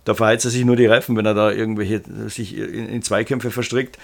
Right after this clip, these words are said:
Aber es hat ihm auch der fünfte Platz nichts geholfen.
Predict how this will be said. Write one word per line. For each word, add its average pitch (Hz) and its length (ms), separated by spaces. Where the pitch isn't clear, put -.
Aber 113 180
es 123 120
hat 123 80
ihm 120 100
auch 127 120
der 127 120
fünfte 135 320
Platz 107 240
nichts 123 200
geholfen. 127 440